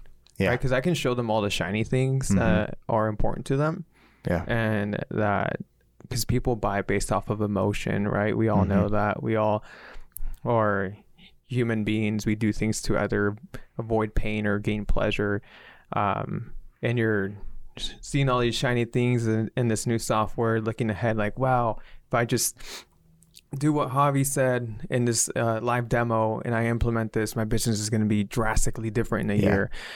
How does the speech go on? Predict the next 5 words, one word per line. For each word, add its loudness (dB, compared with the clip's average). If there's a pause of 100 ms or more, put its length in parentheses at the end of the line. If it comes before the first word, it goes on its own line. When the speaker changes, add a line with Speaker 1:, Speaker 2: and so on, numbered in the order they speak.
(200)
Speaker 2:
Um, -2 (200)
and 0
then 0
they 2
start 0